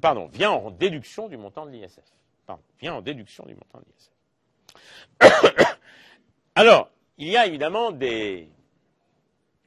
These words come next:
personnes qui n'ont pas forcément besoin de beaucoup de revenus, en tout cas de, de revenus, et se disent, bah, moi, je préfère les loger dans une structure à l'I S, et puis, euh,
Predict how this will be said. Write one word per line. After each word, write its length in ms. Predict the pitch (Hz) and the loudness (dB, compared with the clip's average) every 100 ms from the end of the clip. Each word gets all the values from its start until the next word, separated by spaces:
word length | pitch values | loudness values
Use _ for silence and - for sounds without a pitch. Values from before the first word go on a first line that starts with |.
| _ _ - _ - | _ _ -20 _ -10
personnes 640 | 110 - 160 165 196 165 _ | -10 -6 0 2 0 -4 _
qui 420 | 135 160 151 - _ _ _ _ _ _ _ _ _ | -8 -6 -6 -10 _ _ _ _ _ _ _ _ _
n'ont 120 | 85 | -18
pas 120 | 87 120 | -12 -12
forcément 420 | 98 - 95 90 | -14 -20 -18 -18
besoin 280 | 80 98 87 | -18 -16 -16
de 60 | |
beaucoup 260 | 73 71 90 | -18 -20 -18
de 60 | |
revenus, 540 | 76 95 117 156 190 208 _ _ _ _ _ _ _ _ | -14 -12 -10 -8 -8 -10 _ _ _ _ _ _ _ _
en 20 | |
tout 100 | - | -14
cas 120 | 123 | -12
de, 120 | 80 80 | -10 -14
de 140 | 76 | -20
revenus, 420 | 78 78 95 82 71 _ | -20 -20 -20 -20 -20 _
et 80 | 110 | -18
se 160 | - 101 | -16 -16
disent, 320 | 123 202 143 | -14 -12 -12
bah, 260 | 98 - _ _ _ _ _ _ _ | -16 -18 _ _ _ _ _ _ _
moi, 80 | _ | _
je 80 | - | -14
préfère 300 | 117 - 107 | -14 -10 -10
les 100 | 90 | -10
loger 300 | 98 92 104 | -12 -14 -16
dans 120 | 78 | -18
une 200 | 73 85 | -20 -20
structure 400 | - 85 _ 82 | -20 -20 _ -20
à 60 | 71 | -20
l'I 160 | 90 | -16
S, 440 | 143 135 _ _ _ _ _ _ _ _ _ _ _ _ _ _ _ _ _ _ | -16 -18 _ _ _ _ _ _ _ _ _ _ _ _ _ _ _ _ _ _
et 80 | 80 | -20
puis, 360 | - 120 156 113 | -20 -16 -12 -10
euh, 200 | 80 | -10